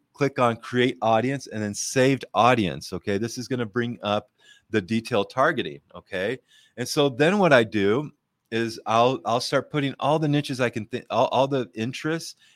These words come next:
and job titles and anything that has to do with teachers,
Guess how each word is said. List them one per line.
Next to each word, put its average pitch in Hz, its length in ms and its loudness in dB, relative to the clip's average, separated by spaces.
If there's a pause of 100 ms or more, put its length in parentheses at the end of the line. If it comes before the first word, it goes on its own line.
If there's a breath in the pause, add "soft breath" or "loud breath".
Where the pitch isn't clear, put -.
and 107 160 -6
job 123 400 6
titles 95 560 -2
and 98 160 -10
anything 156 380 -4
that 120 100 -4
has 123 220 -4
to 113 80 -10
do 110 180 -4
with 101 160 -2
teachers, 135 540 -6